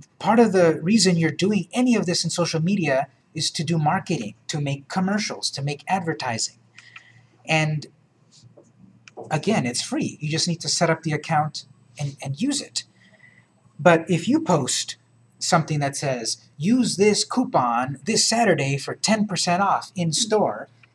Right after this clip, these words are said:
and you don't have any followers, no one's paying attention. That's like when that same company put it out in a hundred mailboxes.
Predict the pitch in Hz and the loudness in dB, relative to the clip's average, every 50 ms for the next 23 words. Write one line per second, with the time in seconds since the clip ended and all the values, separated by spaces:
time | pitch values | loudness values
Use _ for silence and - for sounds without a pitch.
0 | _ _ - - 190 185 190 196 196 202 185 196 185 180 - - - 220 220 220 | _ _ -4 -2 0 2 2 2 2 2 2 0 -2 -2 -4 -4 -4 0 2 2
1 | 208 - 202 220 240 240 202 160 147 143 147 175 202 208 - - - - _ _ | 2 2 2 2 4 4 4 2 2 0 0 0 -2 -2 -4 -8 -10 -12 _ _
2 | _ _ _ _ - _ - 135 139 139 135 123 127 135 135 - - - 123 120 | _ _ _ _ -20 _ -6 -4 -2 0 0 0 -2 -4 -4 -6 -8 -8 -8 -6
3 | 131 160 160 - 202 233 - - - - - _ _ _ _ _ _ _ _ _ | -6 -6 -4 -4 -6 -6 -6 -6 -8 -10 -12 _ _ _ _ _ _ _ _ _
4 | _ _ _ - - 147 160 151 - - 180 180 165 - - 147 143 135 139 160 | _ _ _ -6 0 0 0 0 2 2 2 2 2 2 -2 -2 0 0 0 0
5 | 180 - - _ _ _ _ _ _ _ _ _ - 147 135 135 - - - 170 | -4 -6 -8 _ _ _ _ _ _ _ _ _ -4 -2 -2 0 0 0 0 0
6 | 170 165 165 170 170 143 165 156 156 156 - - - 160 160 156 147 147 139 143 | 0 0 0 0 0 0 0 -2 -2 -4 -4 -2 0 0 2 4 6 6 6 6
7 | 151 147 - 156 147 143 139 139 131 - 123 - 175 170 175 170 170 202 226 330 | 6 2 -4 -6 -4 -4 -2 -4 -6 -6 -4 -2 -2 -2 -2 -2 0 0 2 2
8 | 170 143 - 113 117 117 - - - 127 143 208 247 - - - - | 4 6 4 4 4 2 -4 -8 -8 -6 -8 -8 -6 -6 -6 -6 -8